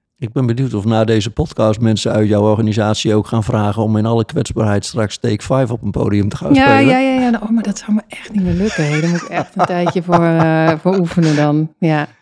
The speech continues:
Speaker 1: Toen zei je ook van, "Ja, maar ik heb, om het niet sentimenteel af te sluiten, hou ik ook van st-, lekkere, stevige dansnummers, zoals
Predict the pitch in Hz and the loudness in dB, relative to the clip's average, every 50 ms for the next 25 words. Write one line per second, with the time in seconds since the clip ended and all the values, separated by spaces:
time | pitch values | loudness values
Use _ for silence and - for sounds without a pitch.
0 | _ _ - 170 160 135 165 156 151 151 151 160 175 190 180 - 135 113 113 113 | _ _ -6 -4 -4 -2 0 0 0 2 2 2 0 0 -2 -4 -2 0 0 0
1 | 117 131 139 139 - 151 143 - 147 127 - _ - 139 135 135 - 135 151 180 | 2 0 0 -2 -2 -4 -6 -6 -6 -8 -8 _ -6 -6 -6 -6 -4 -6 -6 -6
2 | 180 - - - 156 151 143 - 131 123 - - 151 143 139 135 135 - - - | -8 -8 -6 -4 -2 -2 -2 -2 -2 -4 -2 -2 -2 -2 0 0 -2 -4 -6 -12
3 | - - 151 147 147 151 151 202 226 233 - - - 113 110 123 143 151 139 - | -10 -8 -6 -4 -4 -4 -4 -4 -6 -8 -10 -10 -12 -8 -4 -4 -2 -2 -4 -4
4 | - 151 156 147 - 143 131 - - - _ - 135 123 123 131 180 180 - 160 | -4 -6 -6 -4 -6 -6 -6 -8 -10 -14 _ -6 -4 -2 -2 -2 -2 -2 -4 -6
5 | 151 139 - - - 180 185 175 131 131 - 127 98 - 208 180 170 135 147 160 | -6 -6 -6 -4 -2 0 0 0 -2 -4 -8 -6 -4 -2 -2 -2 -2 -2 -2 -2
6 | 160 175 196 - - - 143 135 135 123 - | -2 -2 -4 -6 -6 -6 -4 -4 -4 -6 -8